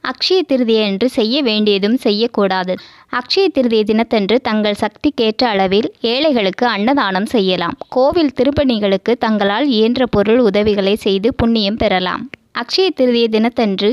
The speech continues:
வற்றிய நிலையில் இருக்கும் வேதியர்களுக்கு புத்தாடை, காலணி, குடை, விசிறி, பச்சரிசி போன்றவற்றை தானம் செய்வதால் நவகிரகங்களில் குரு பகவானால் ஏற்படுகின்ற தோஷம் நீங்கி குரு கடாட்சம் உண்டாகும்.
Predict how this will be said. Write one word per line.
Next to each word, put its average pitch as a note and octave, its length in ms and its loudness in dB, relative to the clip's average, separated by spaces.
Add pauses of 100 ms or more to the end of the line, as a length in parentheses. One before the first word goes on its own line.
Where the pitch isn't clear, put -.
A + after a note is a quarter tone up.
(200)
வற்றிய F4+ 400 0
நிலையில் A#3 420 2
இருக்கும் G#3+ 360 0
வேதியர்களுக்கு G#3+ 760 2
புத்தாடை, A#3 580 -2 (120)
காலணி, A#3 540 0 (140)
குடை, A3+ 320 0 (220)
விசிறி, A3+ 520 0
பச்சரிசி B3 640 -2
போன்றவற்றை A3 640 0
தானம் A#3+ 380 2
செய்வதால் G3+ 480 0 (200)
நவகிரகங்களில் C4+ 1000 2
குரு C#4+ 240 2
பகவானால் G#3+ 640 0
ஏற்படுகின்ற G#3+ 680 0
தோஷம் A3 440 2
நீங்கி F#3 400 -2 (120)
குரு D4 240 2
கடாட்சம் G#3+ 600 -2
உண்டாகும். F3 520 -4